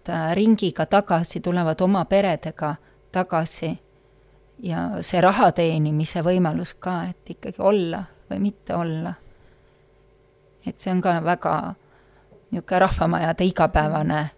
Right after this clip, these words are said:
küsimine, et s-, kas, äh, nagu Ave ütles, et, äh, juhendajal ei olegi nii tähtis, ma seal Hageris tunnen ka kogu aeg seda, et need juhendajatel n-, ei ole tegelikult üldse, nad ei küsi, et, äh, kuule, kas sul on juba see,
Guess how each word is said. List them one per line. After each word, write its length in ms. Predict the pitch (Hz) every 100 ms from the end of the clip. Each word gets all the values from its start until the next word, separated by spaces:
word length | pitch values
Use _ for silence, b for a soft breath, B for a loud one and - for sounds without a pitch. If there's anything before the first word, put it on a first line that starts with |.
| _
küsimine, 760 | - 202 180 156 156 156 170
et 340 | 175 _ - - _ _ b b b -
s-, 120 | -
kas, 240 | 185 170 -
äh, 240 | 170 160 165 - b b b b -
nagu 240 | 170 175 160
Ave 280 | - 202 202
ütles, 360 | 180 - 160 -
et, 300 | 151 _ -
äh, 260 | 160 160 165
juhendajal 500 | 220 214 185 160 160
ei 120 | 165
olegi 340 | 202 180 -
nii 140 | 165 175
tähtis, 340 | 185 - -
ma 160 | 180 175 175 - -
seal 260 | - 175
Hageris 420 | 165 196 180 156 -
tunnen 320 | 185 175 165
ka 100 | 175
kogu 240 | 190 180
aeg 180 | 160 151
seda, 360 | - 165 165 160
et 160 | 160 - B B B B
need 160 | 180 170
juhendajatel 720 | 226 214 175 165 156 - 165
n-, 160 | 180 170 _
ei 180 | 214 185
ole 160 | 196 156
tegelikult 360 | 165 165 - 190
üldse, 180 | - 170
nad 160 | 175
ei 60 | 185
küsi, 380 | - 202 - 165
et, 300 | - - -
äh, 220 | 170 170 - B B B
kuule, 200 | - 208
kas 160 | 196 -
sul 140 | 214
on 100 | 202
juba 280 | 196 190 180
see, 560 | - 165 175 180 170